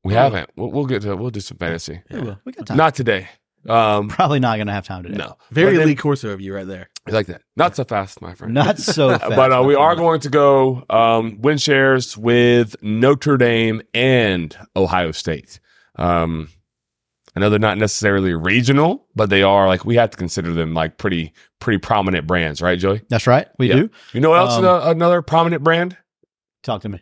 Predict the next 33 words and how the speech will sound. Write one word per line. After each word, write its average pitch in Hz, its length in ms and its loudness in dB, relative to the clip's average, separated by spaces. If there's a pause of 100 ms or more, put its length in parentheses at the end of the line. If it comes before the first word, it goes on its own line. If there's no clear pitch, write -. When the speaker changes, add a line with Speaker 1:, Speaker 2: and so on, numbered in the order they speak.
Speaker 1:
J 131 240 2
W 101 260 2
Weaponry. 87 260 -2
Speaker 3:
J 143 200 4
W 123 220 2
Weaponry 123 380 0
is 147 400 6
a 135 60 4
prominent 113 400 -2
brand. 110 260 -4
Speaker 1:
They 135 160 6
are 127 380 4
the 110 140 0
elite 127 320 2
of 127 100 2
the 117 100 6
elite, 113 360 2 (180)
uh, 98 340 2
in 101 240 2
any 107 220 2
of 101 140 2
your 98 140 2
gun 101 240 2
and 95 120 -2
ammunition 95 540 0
needs. 131 480 0 (420)
Um, 92 800 0 (240)
Coach 98 220 -2
Woodley 104 280 2
sold 107 540 2
some 104 220 0
ammunition 107 500 0
today 101 540 -2